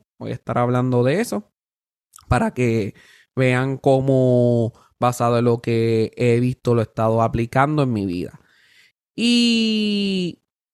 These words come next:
la sustitución de, o la añadidura, mejor dicho, la añadidura, en vez de decir, "Ah, tengo que dejar de comer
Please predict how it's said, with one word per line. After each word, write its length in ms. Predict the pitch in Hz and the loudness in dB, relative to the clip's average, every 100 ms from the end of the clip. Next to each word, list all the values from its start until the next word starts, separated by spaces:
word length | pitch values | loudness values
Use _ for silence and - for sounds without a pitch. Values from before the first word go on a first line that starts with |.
| _ _ _ _ - | _ _ _ _ -4
la 380 | 170 160 160 156 | 2 2 2 0
sustitución 880 | 180 - 180 170 160 - 165 180 214 | -4 -6 -6 -4 -6 -4 -4 -4 -2
de, 1800 | 226 220 214 202 196 180 170 165 160 151 143 143 131 127 123 120 - _ _ | -2 0 -2 -2 -2 -2 -2 -2 -2 -2 -2 -2 -2 -4 -4 -6 -10 _ _
o 280 | 151 226 202 | 2 2 2
la 100 | 156 | 0
añadidura, 760 | 147 147 135 131 151 143 - _ _ _ _ _ _ _ _ _ _ _ - | -2 -4 -4 -2 -2 -2 -6 _ _ _ _ _ _ _ _ _ _ _ -10
mejor 360 | 139 127 127 | -6 -4 -4
dicho, 260 | 120 117 120 | -4 -6 -6
la 100 | 120 | -4
añadidura, 720 | 123 127 131 127 143 175 156 | -2 -2 -2 0 2 2 2
en 100 | 135 | 0
vez 120 | 127 | 0
de 140 | 139 139 | 2 2
decir, 340 | 139 143 147 | 0 0 2
"Ah, 600 | 147 143 127 110 - - | 2 4 2 0 -8 -16
tengo 280 | - 123 120 | -6 -2 -2
que 580 | 120 127 127 127 123 120 | 0 2 2 4 4 4
dejar 360 | 117 117 120 123 | 2 2 0 0
de 480 | 123 123 120 110 107 | 0 2 0 -2 -2
comer 540 | 117 120 120 120 117 | -2 0 0 -2 -6